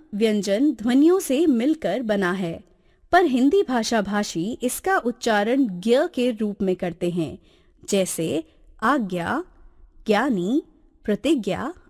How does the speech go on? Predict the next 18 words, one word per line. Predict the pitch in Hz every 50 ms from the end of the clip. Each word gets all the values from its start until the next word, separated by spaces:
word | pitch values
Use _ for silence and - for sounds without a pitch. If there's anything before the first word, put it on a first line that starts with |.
| _ -
आदि। | 262 277 277 233 180 180 160 139 - - - _ - - _ - - - _ -
वास्तव | 190 196 233 302 320 - - 415 403
में | 339 294 311 339 330 - -
आज्ञा | 190 202 262 254 254 339 359
शब्द | 330 - 277 247 233 214 -
का | - 269 226
उच्चारण | - 196 220 - - 226 202 180 170 165 180 254 320 - _ _ - _ _ _ _ -
आज्ञा | 269 302 330 294 240 277 349 381 370
के | - - 277
रूप | 202 214 208 208 -
में | 208 190 214 311
किया | 320 - - 262 254 220 185
जाता | 175 190 165 160 - 160
है। | 175 185 143 104 90 85 _ _ _ _ _ _ _ _ _ _ _ _ _ _ _ -
हमने | - 311 320 339 330 349 359 370 339
सीखा, | - - 233 208 - - - 180 143 - 160 _ _ _ _ _ _ _ _ _ _ _ - -
वर्ण | 196 190 220 208 175 151 202 269 330 339 - _ - - _ _ - 311
उच्चारित | 320 311 - - - 302 294 320 370 415 403